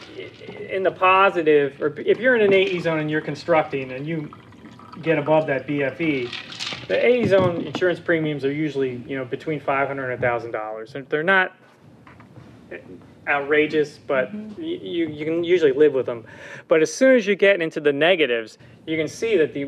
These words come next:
Speaker 1: they're, you know, they're, you're above ten thousand dollars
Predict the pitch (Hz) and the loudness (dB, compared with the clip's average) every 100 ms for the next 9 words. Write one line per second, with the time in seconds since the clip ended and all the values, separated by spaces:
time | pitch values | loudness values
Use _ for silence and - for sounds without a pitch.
0 | 143 139 135 139 127 - 151 139 123 - | -6 -4 0 0 -2 -8 -4 -2 -4 -8
1 | - 143 131 - - - - - - - | -6 -6 -6 -10 -20 -20 -20 -20 -20 -20
2 | - - - 156 147 143 175 143 - - | -20 -20 -4 2 4 6 4 4 -2 -4
3 | 165 156 147 127 131 139 139 123 110 - | 0 2 2 0 0 2 2 0 -6 -14